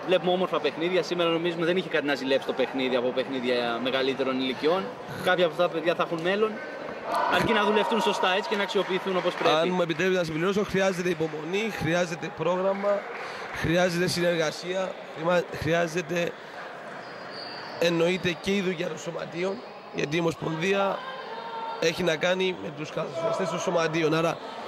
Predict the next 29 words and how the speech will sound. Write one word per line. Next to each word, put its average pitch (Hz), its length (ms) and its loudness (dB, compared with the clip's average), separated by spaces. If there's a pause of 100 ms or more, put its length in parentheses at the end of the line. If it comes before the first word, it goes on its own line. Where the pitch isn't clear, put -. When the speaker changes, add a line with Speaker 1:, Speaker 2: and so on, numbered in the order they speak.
(360)
Speaker 2:
και 214 140 0
τα 208 100 2
σωματεία 190 520 2
πρέπει 180 220 -2
να 190 200 2
δουλέψουν 185 340 -6 (1120)
όλη 185 260 2
τη 185 100 2
χρονιά, 175 560 2 (120)
δώδεκα 175 380 2
μήνες 180 240 -2
το 175 120 0
χρόνο, 175 420 0 (840)
για 170 180 2
να 170 100 4
έχουμε 175 280 2
όλοι 175 200 2
μαζί 160 300 0
αποτελέσματα, 165 440 0
για 165 100 2
να 160 60 2
έχουμε 160 180 -4
όλοι 170 160 -8
μαζί - 180 -6
παίχτες. - 420 -10 (800)
Speaker 1:
Coach, 156 180 6
ευχαριστούμε 151 360 4
πάρα 160 280 2
πολύ. 180 440 4